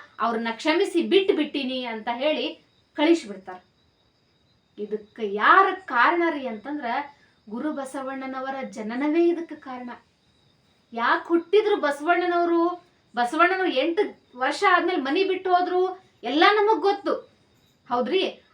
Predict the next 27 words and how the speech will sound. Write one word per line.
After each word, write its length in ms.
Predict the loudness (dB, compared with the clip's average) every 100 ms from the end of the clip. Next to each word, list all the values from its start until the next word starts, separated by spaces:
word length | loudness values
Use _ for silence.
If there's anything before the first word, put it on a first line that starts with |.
| -2
ಆದ್ರ 300 | 2 2 0 0 0 0 -6 _ -4
ಅವ್ರು 280 | -2 0 0
ಹುಟ್ಟುತ್ತಾನೆ 680 | -4 -10 -2 0 2 0 0
ಏನ್ 220 | -2 0
ಮಾಡಿದಾರ 340 | 0 -2 -6 -6
ಅಂತಂದ್ರ 420 | -8 -8 -6 -2 -2 -2 -4 _ _ _ -8
ಎಲ್ಲರಿಗೂ 500 | -6 -4 -4 -4 -8
ಬಿಡುಗಡೆಯ 720 | -10 -8 -6 0 2 2 0
ಭಾಗ್ಯವನ್ನ 800 | -4 -4 -2 0 2 2 0 -4 -6
ಕರುಣಿಸಿದಂತ 680 | -6 -6 -8 -6 -2 -2 0 2 4 2 0 _ -10
ನಮ್ಮಪ್ಪ 440 | -6 -4 -4 -4
ಪುಣ್ಯಾತ್ಮ 640 | -6 -4 -4 0 -2 -2 -6
ಯಾರಂತಂದ್ರ 540 | -6 -8 -8 -8 -6 -4 -4 -6 _ -16
ವಿಶ್ವಗುರು 560 | -14 -8 -4 -4 -4 -6
ಬಸವಣ್ಣ. 520 | -10 -10 -10 -8 -10 -14 _ _ _ _ -18
ಅದಕ್ 260 | -16 -12
ನಾವೇನ್ 520 | -12 -8 -4 -2 -2
ಮಾಡ್ಬೇಕು 460 | -2 -4 -6 -8 -8
ಅಂತಂದ್ರ 360 | -8 -8 -6 -4 -4 -6 _ _ -10
ನಮ್ಮ 240 | -8 -6
ಕೊನೆಯ 580 | -8 -6 -2 0 0 0
ಉಸಿರು 480 | -2 -4 0 2 2
ಇರು 240 | 2 2
ತನಕನೂ 480 | 2 0 0 -2 -4
ಏನ್ 200 | -6 -8
ಮಾಡ್ಬೇಕ್ರಿ 440 | -8 -8 -10 -8
ಅಂತಂದ್ರ 340 | -8 -8 -10